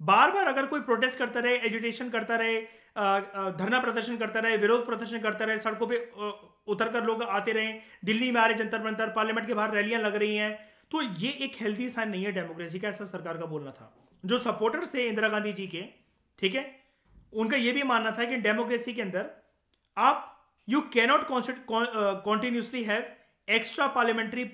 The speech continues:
politics, कि आप हमेशा सरकार को टारगेट करते रहो। आप सरकार को प्यार से काम ही नहीं करने दे रहे हो, सरकार बहुत कुछ डिसीजन, निर्णय लेना चाह रही है, आपको लग रहा है क्विक डिसीजन। अगर इतने ही काबिल थे तो पार्टी में आ जा-,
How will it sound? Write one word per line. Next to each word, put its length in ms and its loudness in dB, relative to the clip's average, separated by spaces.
politics, 420 0
कि 160 -4
आप 240 2
हमेशा 320 0
सरकार 360 0
को 140 0
टारगेट 400 -2
करते 220 -6
रहो। 220 -14
आप 200 6
सरकार 380 4
को 120 -2
प्यार 240 2
से 140 -6
काम 220 4
ही 100 2
नहीं 100 -2
करने 220 0
दे 100 0
रहे 100 2
हो, 60 -4
सरकार 320 0
बहुत 260 -2
कुछ 120 -2
डिसीजन, 340 -2
निर्णय 260 0
लेना 260 2
चाह 160 0
रही 160 2
है, 180 2
आपको 240 8
लग 140 4
रहा 80 6
है 80 0
क्विक 160 0
डिसीजन। 400 -2
अगर 220 0
इतने 260 0
ही 60 0
काबिल 360 6
थे 80 2
तो 100 2
पार्टी 320 4
में 100 0
आ 80 4
जा-, 220 -4